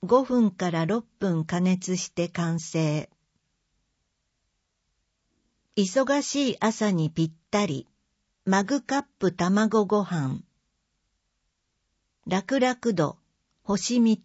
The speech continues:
つ、五分。材料、一人分。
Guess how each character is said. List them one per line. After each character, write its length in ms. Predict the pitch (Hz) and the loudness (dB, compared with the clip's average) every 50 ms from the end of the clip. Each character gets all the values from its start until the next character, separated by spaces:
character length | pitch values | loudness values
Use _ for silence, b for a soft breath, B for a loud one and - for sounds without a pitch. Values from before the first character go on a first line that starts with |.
| _ _ | _ _
つ、 300 | - - 180 180 - - _ _ _ _ _ _ _ _ - | -8 -4 -4 -4 -4 -6 _ _ _ _ _ _ _ _ -2
五 180 | 156 226 247 240 | 0 0 0 0
分。 380 | - 202 175 160 135 - - - _ _ _ _ _ _ _ _ _ _ _ _ _ _ _ _ _ _ _ _ _ _ _ _ _ _ _ _ _ _ _ _ _ - | 0 -2 -2 -2 -2 -4 -8 -12 _ _ _ _ _ _ _ _ _ _ _ _ _ _ _ _ _ _ _ _ _ _ _ _ _ _ _ _ _ _ _ _ _ -8
材 340 | 196 208 247 262 262 269 262 | -4 -2 0 0 0 0 -2
料、 420 | 226 269 269 240 202 170 151 - _ _ _ _ | 0 0 2 2 0 0 -2 -6 _ _ _ _
一 300 | - - - - 214 214 | -20 -10 -2 0 2 4
人 220 | 208 214 214 185 | 4 4 2 2
分。 400 | 175 196 190 190 190 185 - - | 4 2 4 4 2 2 0 -2